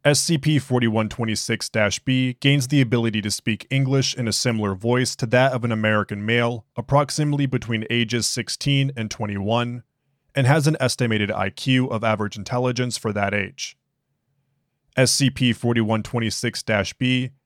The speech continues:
is both sentient and sapient, and enjoys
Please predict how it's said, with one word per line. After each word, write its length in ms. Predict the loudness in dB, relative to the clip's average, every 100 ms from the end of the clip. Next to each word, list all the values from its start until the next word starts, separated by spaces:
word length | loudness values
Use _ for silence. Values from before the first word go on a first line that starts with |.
| _ _
is 160 | -4 2
both 200 | 2 2
sentient 640 | 0 0 0 -2 -2 -4 -8
and 120 | -6
sapient, 600 | 0 0 0 -4 -12 -18 -20 _ _ _
and 120 | 0 2
enjoys 540 | 4 4 4 2 -4